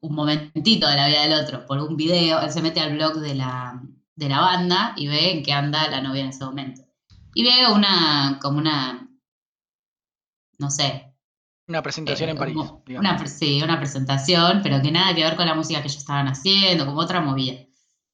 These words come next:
Speaker 1: Em, y nada, no, es como, "Tengo que volver, tengo que volver", le agarra como una ansiedad de decir, "Bueno, esto no,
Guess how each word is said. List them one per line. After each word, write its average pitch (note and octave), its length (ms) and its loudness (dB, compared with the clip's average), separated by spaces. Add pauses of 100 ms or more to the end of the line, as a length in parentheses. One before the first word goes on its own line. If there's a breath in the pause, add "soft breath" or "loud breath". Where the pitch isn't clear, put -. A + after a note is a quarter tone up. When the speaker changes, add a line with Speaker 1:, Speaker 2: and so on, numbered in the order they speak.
(460)
Speaker 1:
Em, E3 540 -2 (2000)
y G3 200 4
nada, F3 360 2
no, D3+ 600 -2
es - 160 -10
como, C3+ 440 0
"Tengo F3 220 2
que D3 60 0
volver, D3+ 360 4
tengo D#3+ 160 2
que D3+ 60 -2
volver", D#3 280 2
le C#3 80 0
agarra D#3+ 340 2
como D3 160 -2
una D#3 140 2
ansiedad D#3 540 2
de C3+ 60 2
decir, C#3+ 260 -6
"Bueno, C#3 260 -4
esto D3 220 -14
no, C#3 240 -10